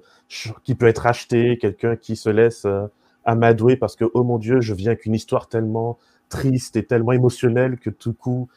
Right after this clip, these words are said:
euh, la personne oublie toute référence. Euh, et du coup, euh, c'est un peu ce qu'a, qu'a fait Josué lorsque les cinq rois sont venus, habillés en clochard, euh, en racontant une histoire, euh,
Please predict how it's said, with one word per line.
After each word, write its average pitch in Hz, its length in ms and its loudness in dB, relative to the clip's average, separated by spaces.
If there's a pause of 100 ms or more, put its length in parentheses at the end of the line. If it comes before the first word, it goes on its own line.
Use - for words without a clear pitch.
(280)
euh, 101 100 0
la 101 120 0
personne 120 500 -2
oublie 127 420 -2
toute - 200 -8
référence. 131 840 -2 (400)
Euh, 101 580 -2
et 107 100 0
du 104 180 -6
coup, 120 420 -4
euh, 98 60 0
c'est 113 120 -6
un 101 60 -2
peu 123 140 -4
ce - 100 -6
qu'a, 110 300 -2
qu'a 107 160 -4
fait 110 200 -4
Josué 110 520 -4 (420)
lorsque 101 300 -4
les 104 160 -2
cinq - 240 -6
rois 117 120 0
sont 113 160 -2
venus, 117 540 -2
habillés 98 520 -2
en 101 100 -2
clochard, 120 680 -2 (400)
euh, 95 280 -2
en 98 160 -6
racontant 123 580 -2
une 117 200 2
histoire, 120 760 -2
euh, 98 320 -4